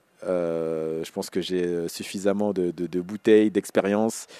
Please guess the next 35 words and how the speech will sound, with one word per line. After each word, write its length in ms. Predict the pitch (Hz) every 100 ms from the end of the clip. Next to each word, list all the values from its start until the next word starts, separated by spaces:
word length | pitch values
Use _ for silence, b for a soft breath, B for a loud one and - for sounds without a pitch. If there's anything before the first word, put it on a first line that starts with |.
| B B B
euh, 240 | 95 92 90
de 140 | 87
métier 760 | 95 101 - - 107 101 85 -
et 60 |
puis 240 | 92 - 107
de 140 | 90
talent, 360 | - 95 101 - _
tout 100 | -
simplement, 420 | - 92 90 92 - b b -
pour 100 | 98
pouvoir, 400 | 98 92 104 98
euh, 840 | 95 92 90 87 85 82 85 90
passer 280 | 90 104 -
cette 240 | 113 101 101
étape. 400 | - 107 - _ -
C'est 180 | - 95
une 160 | 95
grosse 380 | 92 98 165 175
étape, 320 | 139 90 117
c'est 180 | - 95
un 180 | 85 82
bon 200 | 82 160
match-up 320 | 139 - 120
qu'on 120 | -
m'a 100 | 107
donné 320 | 95 85 92 151 B B B B
et, 240 | - 110 101
euh, 580 | 95 92 92 90 87 87
je 100 | -
prends 220 | - 98
ça 240 | - 117
avec, 300 | 120 92 -
euh, 340 | 87 85 82 80
avec 180 | 90
plaisir. 360 | - 92 78 76